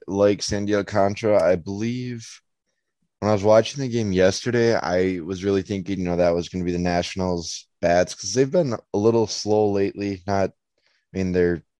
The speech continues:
been doing okay. They've been scratching out games, but I am waiting for the Nationals just to break out with a game where they just go off, because that lineup has the potential.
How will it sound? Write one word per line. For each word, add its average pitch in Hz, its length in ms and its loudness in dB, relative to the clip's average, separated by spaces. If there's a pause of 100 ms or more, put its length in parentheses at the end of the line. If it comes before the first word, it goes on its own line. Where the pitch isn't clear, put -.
(120)
been 101 200 0
doing 98 240 0
okay. 95 300 0
They've 95 120 -2
been 85 160 -2
scratching 95 460 -2
out 90 160 -4
games, 90 500 -2
but 90 240 2 (480)
I 110 80 4
am 120 260 2
waiting 98 360 2
for 92 180 -8
the 82 600 2 (720)
Nationals 92 600 -2
just 85 180 -10
to 98 60 -4
break 85 480 0
out 82 320 0
with 82 200 -6
a 85 40 -8
game 80 600 -4 (120)
where 82 220 -6
they 87 100 -2
just 82 220 -10
go 85 160 0
off, 78 260 0
because 85 280 -10
that 98 120 6
lineup 87 420 -2
has 87 220 0
the - 80 -18
potential. 82 720 -8